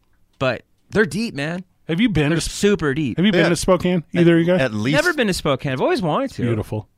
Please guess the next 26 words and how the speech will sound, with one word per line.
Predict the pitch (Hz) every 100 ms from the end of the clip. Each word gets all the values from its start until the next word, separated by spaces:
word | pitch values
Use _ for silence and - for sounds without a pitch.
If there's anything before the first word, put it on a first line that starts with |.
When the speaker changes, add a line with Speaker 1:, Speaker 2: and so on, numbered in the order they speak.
| _ -
Speaker 1:
Yeah. | 180 190 101 -
Speaker 2:
Beautiful. | 123 107 98
Speaker 1:
Just | - 135
to | 214
see | 226
Gonzaga | 208 185 156 175 147
play. | - 90 90 _ _ _ _ _ _ _ _ _ _ _ _ _ _ _ _ _
Speaker 2:
U | 147 156
C | 151
L | 113
A's | 101 95
done | 92 87
tonight. | 85 85 - _ - _ _ _ _ _ -
Speaker 1:
Probably. | 185 147 71 71 - -
Yeah. | 98 92 -
I'm | - 139 127
realistic | 120 107 98 - 95
about | 98 98
it. | 98
Speaker 3:
I | 135
think | - 165
they | 147
beat | 117 135 131
the | 107
spread, | - 117 151 98
though. | 87 85